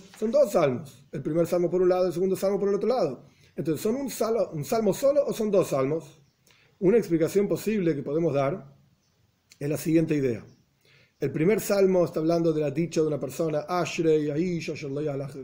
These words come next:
batzas reshoim", dichosa la persona que no hizo básicamente cosas que no tenía que hacer. Y el último salmo, el segundo salmo, perdón,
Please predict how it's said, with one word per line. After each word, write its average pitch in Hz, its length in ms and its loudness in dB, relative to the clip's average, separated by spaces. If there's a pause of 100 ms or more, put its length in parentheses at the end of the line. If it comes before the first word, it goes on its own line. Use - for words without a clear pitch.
batzas 139 340 -14
reshoim", 165 560 0 (260)
dichosa 170 360 -2
la 156 80 -2
persona 160 400 -2
que 156 180 -2
no 151 160 -2
hizo 156 380 -2
básicamente 156 640 0
cosas 147 240 -4
que 147 100 -8
no 143 80 -6
tenía 156 240 -4
que 170 60 -4
hacer. 185 480 4 (680)
Y 151 100 0
el 160 120 2
último 214 320 2
salmo, 196 520 2
el 160 100 -4
segundo 175 280 4
salmo, 160 240 2
perdón, 208 320 2